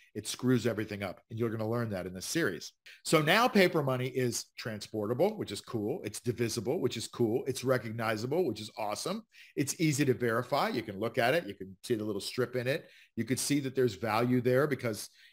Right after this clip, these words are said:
you know, there's a dead president or a dead guy on there or whatever. And so you understand that that's money. You accept it, right? And you'll allow, allow it to be bought and sold and used for your goods, and you can use it for your good. That's currency. Now it's flowing, right?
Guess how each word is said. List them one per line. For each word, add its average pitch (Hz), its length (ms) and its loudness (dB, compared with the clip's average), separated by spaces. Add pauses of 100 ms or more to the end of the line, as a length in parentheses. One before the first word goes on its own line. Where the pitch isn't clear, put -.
you 107 40 -6
know, 107 100 0
there's 113 180 -2
a 117 60 2
dead 113 300 -2
president 120 440 -2
or 98 120 -2
a 92 100 -6
dead 110 180 0
guy 107 260 0
on 104 180 -4
there 113 180 0
or 113 80 2
whatever. 120 500 2 (400)
And 139 300 0
so 165 340 6
you 170 260 2
understand 156 480 0
that 120 100 -12
that's 117 240 -4
money. 82 240 -10
You 131 100 -2
accept - 440 -2
it, - 100 -14 (240)
right? 123 160 -2 (640)
And 117 280 -4
you'll 131 360 2
allow, 113 340 -2
allow 107 220 2
it 113 80 -6
to 120 80 -4
be 107 200 -2
bought 101 300 -2
and 104 100 -8
sold 98 420 -4
and 92 140 -10 (120)
used 104 240 -6
for 107 100 -6
your 98 140 -4
goods, 95 340 -8
and 90 100 -16
you 95 80 -12
can 95 140 -16
use 95 200 -10
it 110 120 -14
for 139 60 -8
your 190 140 -2
good. 101 220 -6
That's 131 220 -4
currency. 147 480 -4
Now 104 160 -6
it's 110 140 -8
flowing, 110 440 -2
right? 127 260 0